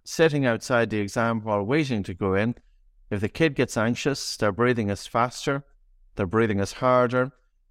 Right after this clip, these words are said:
they sigh more. And of course, the body then is telling the brain that the body is under threat. And all the brain wants to do is get you out of there. The brain is here to protect the body.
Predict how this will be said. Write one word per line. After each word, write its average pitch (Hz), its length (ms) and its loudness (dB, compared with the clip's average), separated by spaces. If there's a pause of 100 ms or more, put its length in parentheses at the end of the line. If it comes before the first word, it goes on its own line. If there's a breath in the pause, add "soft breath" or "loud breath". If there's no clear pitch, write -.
(100)
they 98 120 0
sigh 147 440 0
more. 107 480 0 (420)
And 147 120 0
of 156 140 -2
course, 160 360 0
the - 100 -4
body 151 540 0
then 123 200 0
is 113 140 0
telling 120 320 0
the 101 80 -4
brain 123 300 2
that 101 140 -4
the 101 80 -4
body 101 280 0
is 98 120 -2
under 98 200 -2
threat. 135 340 -2 (480)
And 131 120 -2
all 156 200 2
the 143 100 -2
brain 143 340 0
wants 135 240 -2
to - 60 -20
do 139 180 0
is 127 100 -2
get - 240 -4
you 120 100 -2
out 135 140 2
of 135 80 -4
there. 101 220 0 (100)
The - 80 -4
brain 175 320 0
is 139 160 -2
here 123 240 2
to - 180 -6
protect - 480 -4
the - 80 -8
body. 90 340 -2